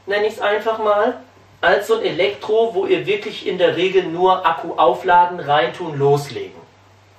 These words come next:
Das geht bei dem Nitro nicht so einfach. So,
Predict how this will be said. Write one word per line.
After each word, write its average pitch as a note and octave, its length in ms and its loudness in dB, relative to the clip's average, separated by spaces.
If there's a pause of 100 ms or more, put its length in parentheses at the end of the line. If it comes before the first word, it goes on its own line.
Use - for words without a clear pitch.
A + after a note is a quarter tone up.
(320)
Das - 280 0
geht F#3+ 180 -6
bei D#3+ 120 4
dem C3 160 -4
Nitro C#3+ 260 -6
nicht B2 200 -6
so - 80 -18
einfach. - 480 -20 (760)
So, D#3+ 260 -2